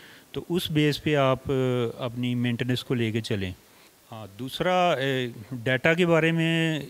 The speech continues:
एक ये भी idea आया कि data collect तो आपने करना है, लेकिन उसको process करना भी बहुत ज़रूरी है। अगर वो data को आप just आप collect करते जाएंगे और लॉग्स बनाते जाएंगे तो उसका just कोई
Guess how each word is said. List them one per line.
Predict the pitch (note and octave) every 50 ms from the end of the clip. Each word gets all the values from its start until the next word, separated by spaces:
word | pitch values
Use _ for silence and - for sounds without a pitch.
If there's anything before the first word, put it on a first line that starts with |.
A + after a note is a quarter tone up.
| - C#3
एक | C#3 B2 C3
ये | B2 B2 C3+ D3+
भी | E3+ F3+ F3+
idea | E3 D3+ D3 C#3+ D3 D3+ D3
आया | C#3 C#3+ D3 D#3
कि | D3+ - D#3+
data | C#3+ A#2+ C3 B2 A#2+ - - D3+ D3+ D#3 D#3
collect | - - - C3 B2 C3 C3+ - -
तो | - F#3+ E3
आपने | D3+ D3 D#3 D#3+
करना | - - B2+ G#2 G#2+ A#2 B2
है, | A2+ - - - - - - - - - - -
लेकिन | C3 C#3 C#3+ - F#3 G3+
उसको | G3 E3+ - - G3+
process | - - F3+ E3 D#3 - G3 F3+ -
करना | - F#3+ E3+ F3 F3
भी | F3 F3 E3
बहुत | D3+ D3 D3 C#3+
ज़रूरी | C#3 C3+ A#2 A2+ G#2 G2+ F#2
है। | F#2 F#2+ - - - - - - - - - C#3+
अगर | C3+ C#3+ E3+ F3+ F#3+
वो | F#3 F3+
data | E3 C#3+ C#3 C3 - E3 E3 E3
को | - F#3+ F3 E3+
आप | D#3 D3+ D3+ C3+
just | B2 D#3 D#3 - - -
आप | E3 D#3 C#3+ - -
collect | C#3+ D3+ D3+ D3 -
करते | - D#3 C3+ - D#3 D3+
जाएंगे | D3 D3 D3 D3 D3 D3 D3
और | D3 C#3+ C#3+ C#3+ C#3+ C3+ - -
लॉग्स | D3 C3+ B2+ B2 A#2+ C3+ C3+ C#3 C#3 C#3+ C3+
बनाते | C#3+ C#3 C#3 C3 B2+ - C#3+ C3+
जाएंगे | C#3 C3+ C3+ C3+ C3+ C3+ C3+
तो | C3 D3 C#3
उसका | D3 C#3 - - - C#3+
just | C3 C3 C3+ C3 -
कोई | - C#3 C3 C3 C3 B2+ A#2